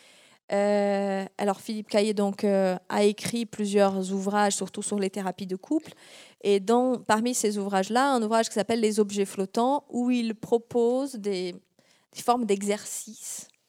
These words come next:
euh, pour favoriser justement le passage de ce qu'on appelle le langage, on va dire, verbal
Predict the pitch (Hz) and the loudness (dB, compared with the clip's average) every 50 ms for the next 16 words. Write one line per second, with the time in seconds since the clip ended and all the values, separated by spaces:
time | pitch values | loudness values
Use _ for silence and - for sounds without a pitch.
0 | _ _ _ _ _ - - - - - - - _ _ _ _ _ - 196 196 | _ _ _ _ _ -20 -20 -20 -20 -20 -20 -20 _ _ _ _ _ -2 0 2
1 | 196 196 196 196 196 196 196 196 190 196 196 190 196 - - _ _ _ - - | 2 2 2 2 2 2 2 0 0 0 -2 -2 -2 -4 -6 _ _ _ -10 -4
2 | - 269 277 285 294 302 320 320 294 - - - - _ _ _ _ _ _ _ | 0 2 4 4 4 4 2 0 -2 -8 -14 -18 -20 _ _ _ _ _ _ _
3 | _ _ - - - - 277 269 247 262 254 247 254 247 220 214 226 226 226 233 | _ _ -20 -10 2 4 4 4 6 6 4 4 4 -2 -2 2 2 4 4 4
4 | 247 247 233 226 - - - 202 208 208 214 220 220 - 208 208 - 220 220 220 | 4 2 -2 -6 -8 -6 -4 -4 -2 -2 -2 -2 -2 -2 -2 -2 0 -2 -2 -2
5 | - - 254 233 226 220 220 220 214 208 202 190 185 160 - 165 185 - - - | -2 -2 0 2 2 2 2 2 2 0 -2 -4 -8 -10 -10 -10 -12 -12 -8 -6
6 | 202 196 190 - 208 196 202 202 190 185 190 190 190 196 190 185 185 190 185 185 | -4 -4 -4 -2 -4 -4 -2 0 0 0 0 -2 -2 -2 0 2 2 0 0 -2
7 | 180 170 160 - - _ - 190 185 180 180 185 185 - 196 196 226 233 220 214 | -4 -6 -6 -8 -10 _ -10 -10 -8 -6 -6 -6 -6 -6 -2 2 2 2 2 2
8 | 196 190 190 190 190 202 214 233 254 262 | 2 4 4 4 4 0 -2 -2 -4 -6